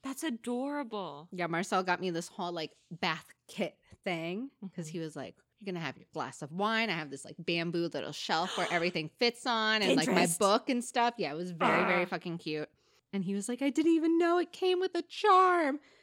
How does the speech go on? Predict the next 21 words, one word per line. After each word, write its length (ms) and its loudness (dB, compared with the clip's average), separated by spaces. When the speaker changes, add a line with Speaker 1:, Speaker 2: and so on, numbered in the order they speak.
Speaker 2:
I 100 0
was 120 -4
like, 160 -2
"Maybe 320 -2
my 160 -4
thirties 480 -2
should 180 -10
just 200 -8
be 100 -6
all 160 -2
about 260 -6
fairies. 500 -14
Maybe 240 0
that's 300 0
the 80 -4
kind 220 0
of 80 -6
person 320 -6
I 80 -2
should 220 -12
become." 420 -14